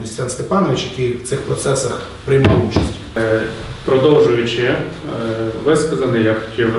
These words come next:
Speaker 2: е, звернути увагу, що за цей рік ми дійсно надали дуже велику кількість послуг, ми дуже якісно попрацювали. Ми не можемо вже говорити за, е, дванадцять місяців,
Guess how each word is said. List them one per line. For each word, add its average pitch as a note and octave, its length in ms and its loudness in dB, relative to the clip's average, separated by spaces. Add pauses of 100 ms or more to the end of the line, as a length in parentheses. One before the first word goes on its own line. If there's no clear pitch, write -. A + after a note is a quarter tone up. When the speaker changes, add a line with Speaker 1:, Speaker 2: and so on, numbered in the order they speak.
Speaker 2:
е, G#2 240 2
звернути A#2 380 0
увагу, A2 260 2
що - 180 -4
за A2 100 -2
цей A#2+ 240 2
рік A#2+ 240 4
ми A2+ 320 2
дійсно A#2 280 -2
надали A2 400 2
дуже A2+ 260 2
велику A#2 340 2
кількість - 420 -2
послуг, A2+ 380 0 (120)
ми A#2 100 -2
дуже A2+ 280 0
якісно A2+ 440 0
попрацювали. A2 800 2 (420)
Ми A#2+ 100 2
не B2+ 200 2
можемо A#2+ 340 4
вже A2+ 120 2
говорити A2+ 400 2
за, A2+ 400 0 (400)
е, G#2 320 0 (100)
дванадцять A#2 500 0
місяців, F3+ 500 0